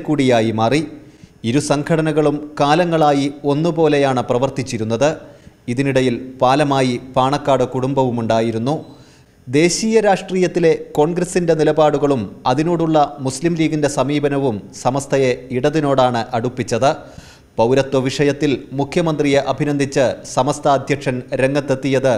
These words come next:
മുസ്ലിം ലീഗ് നേതൃത്വത്തെ ഞെട്ടിച്ചു. വഖഫ് നിയമനങ്ങളിൽ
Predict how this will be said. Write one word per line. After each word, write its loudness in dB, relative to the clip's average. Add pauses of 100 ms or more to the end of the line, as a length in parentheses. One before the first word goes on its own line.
(540)
മുസ്ലിം -2
ലീഗ് 0
നേതൃത്വത്തെ 0 (260)
ഞെട്ടിച്ചു. -2 (640)
വഖഫ് 2
നിയമനങ്ങളിൽ 0